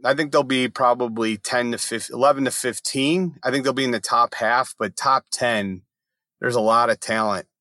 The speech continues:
uh, offensively, and I think there's gonna be a lot of teams that are gonna have just fantastic years. So I'll say they'll be, you know, eleven, uh, offensively, eleven or twelve, somewhere around there, but not top ten. Well, obviously that's, that'd be great, right? If they're eleven or twelve, they'll be in the top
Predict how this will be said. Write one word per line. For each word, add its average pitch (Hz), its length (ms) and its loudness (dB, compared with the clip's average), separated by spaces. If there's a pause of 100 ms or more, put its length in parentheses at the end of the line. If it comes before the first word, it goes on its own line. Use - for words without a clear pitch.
uh, 98 280 0
offensively, 95 920 -6
and 101 260 -4
I 101 140 -2
think 110 120 -4
there's 107 140 -4
gonna 101 100 -4
be 98 60 -4
a 98 60 -2
lot 101 260 0
of 101 80 -8
teams 98 460 -6
that 98 100 -2
are 90 100 -4
gonna 98 280 -6
have 95 180 -4
just 90 200 -10
fantastic 95 720 -6
years. 95 420 -4
So 87 260 -2 (400)
I'll 175 140 4
say 202 160 2
they'll 180 120 4
be, 139 460 0 (500)
you 139 80 -4
know, 110 460 4
eleven, 131 600 2
uh, 113 400 0
offensively, 110 540 -2
eleven 127 280 2
or 113 100 0
twelve, 98 380 -2
somewhere 117 260 0
around 110 220 2
there, 101 120 -4
but 104 120 -8
not 104 240 -4
top 90 240 -4
ten. 85 220 -12 (540)
Well, 160 300 6
obviously 151 420 2
that's, - 280 -2
that'd 120 160 -8
be 110 100 -6
great, 85 300 -4 (100)
right? 82 180 -10
If 90 120 -16
they're 92 180 -4
eleven 98 320 0
or 87 80 -4
twelve, 101 300 0
they'll 92 100 -8
be 92 120 -10
in 87 60 -8
the 85 60 -10
top 95 300 -2